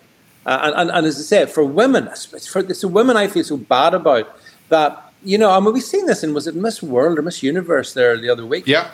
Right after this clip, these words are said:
Speaker 1: Where a couple of men <laughs> are, are in, in,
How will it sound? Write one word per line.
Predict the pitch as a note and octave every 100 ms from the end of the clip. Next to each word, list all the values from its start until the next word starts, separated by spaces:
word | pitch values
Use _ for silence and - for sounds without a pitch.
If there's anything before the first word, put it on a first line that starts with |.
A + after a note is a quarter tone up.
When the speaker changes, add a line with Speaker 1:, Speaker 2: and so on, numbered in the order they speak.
| -
Speaker 1:
Where | E3 D#3 C3+ - -
a | C#3+
couple | - G#3+ F#3
of | D3+
men | C#3+ F#3 A#3 E3+ G#2 - _ - -
<laughs> | - - - _ -
are, | F#3 F3 E3+ G3
are | F#3
in, | F#3 F3+ F#3
in, | E3+ F3